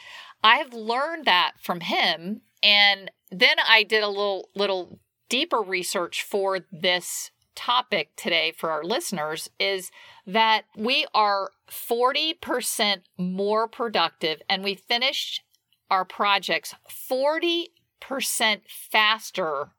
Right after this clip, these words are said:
if we are completely focused. So that means turn off your phones, tell your roommates or your spouses, or, you know, don't let somebody come up to you and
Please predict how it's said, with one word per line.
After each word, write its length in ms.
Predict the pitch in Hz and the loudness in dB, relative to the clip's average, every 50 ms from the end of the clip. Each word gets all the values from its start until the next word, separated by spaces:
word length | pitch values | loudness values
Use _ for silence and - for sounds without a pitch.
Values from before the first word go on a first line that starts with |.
| _ _ _ | _ _ _
if 280 | 202 208 208 208 - - | 0 0 0 -2 -6 -8
we 460 | 180 202 196 190 185 180 185 180 - _ _ _ _ - | -6 -4 -2 -2 -2 -4 -6 -8 -10 _ _ _ _ 0
are 140 | 190 - | 0 0
completely 1080 | - - - 208 175 180 - - - 226 240 240 226 - - 214 208 202 196 185 - - _ - | 0 -4 -6 -8 -8 -8 -10 -10 -6 -2 -2 -2 -2 -2 -2 0 0 0 0 -4 -6 -12 _ -20
focused. 760 | - - - - 190 170 170 - - - - - - - | -20 -10 -4 -2 -2 -2 -2 -2 -6 -6 -6 -8 -12 -10
So 80 | - 170 | -4 0
that 220 | 165 180 180 175 | 2 2 2 2
means 340 | 185 180 170 170 165 - - - - - - _ _ _ | 0 -4 -4 -4 -6 -12 -16 -16 -20 -20 -20 _ _ _
turn 220 | - - 208 190 | -6 -4 0 0
off 180 | 190 180 - - | 0 0 0 -2
your 120 | 170 160 | -6 -8
phones, 680 | - - - 226 226 233 240 240 233 233 233 233 220 - | -6 -2 0 0 0 0 -2 -4 -6 -8 -8 -8 -8 -8
tell 260 | - - 240 202 185 175 | -6 -2 0 0 0 0
your 320 | 160 160 156 160 156 - _ - | -2 -4 -6 -6 -8 -10 _ -4
roommates 580 | 180 208 226 226 226 233 226 220 208 - - - | -4 -2 -2 -2 0 0 0 0 0 -4 -6 -6
or 60 | 175 | -4
your 160 | 156 156 160 | -4 -4 -4
spouses, 800 | 156 - - - 214 220 220 220 208 - 214 208 202 185 175 - _ | -6 -4 -2 0 2 2 2 0 -2 -4 -4 -2 -2 -4 -6 -8 _
or, 360 | 175 170 160 156 156 151 143 - - - - - - _ _ _ _ _ - | -4 -2 -2 -2 -2 -4 -6 -10 -16 -20 -20 -20 -20 _ _ _ _ _ -4
you 60 | 185 | -2
know, 140 | 170 165 160 | -2 -2 -2
don't 320 | - - 196 196 - 196 | 0 0 0 0 0 0
let 200 | 214 208 202 - | 0 0 0 0
somebody 640 | - - 220 202 196 202 190 180 180 180 175 - - _ | -2 -2 -2 -2 0 0 0 2 2 0 -2 -4 -8 _
come 240 | - - 208 196 196 | -6 -4 -2 -2 0
up 160 | 196 190 - | -2 -2 -4
to 140 | - - 196 | -4 -2 -2
you 240 | 175 170 165 165 - | 0 0 -2 -2 -4
and 160 | - 175 165 | -4 -4 -4